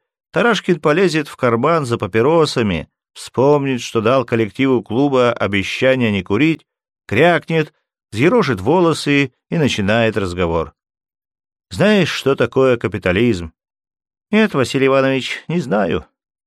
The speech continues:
Объясню тебе в самой упрощённой форме. Девять человек работают,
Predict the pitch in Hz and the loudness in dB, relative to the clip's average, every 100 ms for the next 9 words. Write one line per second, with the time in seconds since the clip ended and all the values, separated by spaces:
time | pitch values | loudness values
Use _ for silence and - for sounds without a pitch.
0 | _ _ - 185 220 233 - 269 226 202 | _ _ -6 -4 -2 -4 -2 -4 -2 0
1 | 208 190 - - 214 208 180 143 131 - | 2 2 -2 -2 -2 2 0 0 -4 -2
2 | 127 107 - 80 69 - _ _ _ _ | 0 -2 -2 -6 -6 -14 _ _ _ _
3 | _ _ _ 98 127 190 165 151 151 139 | _ _ _ -2 4 4 4 0 -2 2
4 | 147 160 123 123 143 202 165 120 92 | 4 2 2 0 0 -2 2 0 0